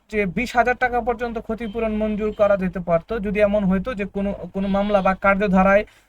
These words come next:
আদালত যদি মনে করতেন যে দাবি বা আত্মপক্ষ সমর্থনে মি-, আহ, যেটা ছিল,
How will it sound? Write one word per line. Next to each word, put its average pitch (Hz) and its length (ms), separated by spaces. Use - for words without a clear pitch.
আদালত 208 340
যদি 196 140
মনে 214 220
করতেন 233 400
যে 247 120
দাবি 185 360
বা 233 120
আত্মপক্ষ 240 1040
সমর্থনে 233 680
মি-, 196 220
আহ, 180 300
যেটা 214 280
ছিল, 226 360